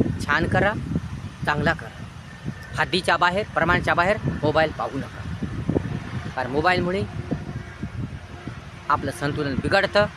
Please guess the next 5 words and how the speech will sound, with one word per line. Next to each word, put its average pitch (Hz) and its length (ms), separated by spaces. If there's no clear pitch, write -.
आपल्या 135 240
आरोग्यावर 196 540
विपरीत 156 300
परिणाम 135 280
होतो. - 360